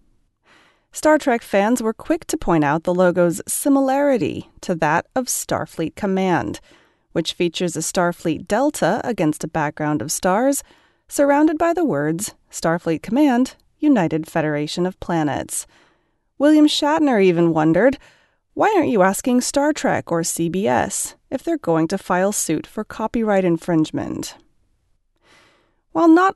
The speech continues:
all fans were keen on the U S military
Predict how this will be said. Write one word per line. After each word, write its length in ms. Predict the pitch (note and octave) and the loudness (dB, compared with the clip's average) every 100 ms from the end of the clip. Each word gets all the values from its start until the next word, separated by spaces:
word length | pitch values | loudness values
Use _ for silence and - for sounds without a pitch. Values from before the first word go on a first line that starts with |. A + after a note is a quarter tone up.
| - | 2
all 260 | C4+ C#4 | 4 4
fans 520 | C#4 - A#3 A#3 C#4+ | 2 -2 -2 2 2
were 120 | A#3 A#3+ | 2 -2
keen 440 | - A3 D4+ B3 | -2 -4 -2 0
on 100 | A#3+ | 2
the 100 | F#3 | 2
U 220 | E3+ F#3 | 2 2
S 220 | F3 - | 0 0
military 680 | F#3 F3+ F3+ - F#3 F3 E3+ | 0 2 0 -2 -2 0 -2